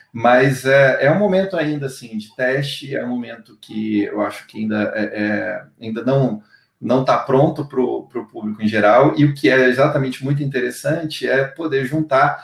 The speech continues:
todas essas, é, to-, to-, todo um ecossistema que pode ser criado em função de, de novos, novas formas de produzir tecnologia, né? É, então, advogados têm que começar a entender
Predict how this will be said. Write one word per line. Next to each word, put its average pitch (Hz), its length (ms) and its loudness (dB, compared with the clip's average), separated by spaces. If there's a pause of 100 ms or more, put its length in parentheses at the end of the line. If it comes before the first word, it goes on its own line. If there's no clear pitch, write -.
(340)
todas 220 440 6
essas, 170 680 0
é, 123 160 0
to-, 147 320 -2
to-, 160 340 -2
todo 202 320 2
um 185 80 2
ecossistema 165 1200 0
que 156 140 -12
pode 165 320 0
ser 160 160 -4
criado 143 280 0
em 156 60 -2
função 156 680 -2
de, 160 460 -2
de 135 180 -8
novos, 190 800 0 (400)
novas 202 400 4
formas 160 540 4
de 143 360 -2
produzir 143 500 -2
tecnologia, 147 680 -6 (100)
né? 113 220 -6 (340)
É, 110 420 0
então, 151 200 0
advogados 165 1040 0
têm 160 160 -2
que 147 80 -10
começar 139 460 -4
a 139 100 -2
entender 123 680 -4